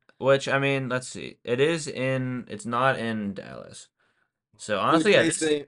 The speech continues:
Speaker 2: and no, if, if it's in the Chargers Stadium, that
Speaker 1: It's
Speaker 2: basically means it's
Speaker 1: <laughs>
Speaker 2: gonna be a Dallas game.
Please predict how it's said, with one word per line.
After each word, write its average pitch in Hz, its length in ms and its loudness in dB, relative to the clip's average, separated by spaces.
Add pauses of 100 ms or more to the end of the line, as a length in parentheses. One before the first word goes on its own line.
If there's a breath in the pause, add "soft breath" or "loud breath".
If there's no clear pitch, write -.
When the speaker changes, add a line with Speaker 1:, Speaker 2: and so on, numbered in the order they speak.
Speaker 2:
and 165 160 2
no, 143 260 4
if, 147 80 2 (380)
if 160 160 0
it's 175 120 -6
in 180 120 -6
the 160 100 0
Chargers 135 480 0
Stadium, 131 460 -2
that 123 80 -6
Speaker 1:
It's - 120 -8
Speaker 2:
basically 107 460 0
means 110 240 -6
it's 123 120 2
Speaker 1:
<laughs> 180 100 4
Speaker 2:
gonna 127 100 -10
be 123 180 -6
a 120 60 -6
Dallas 101 400 -8
game. 107 300 -10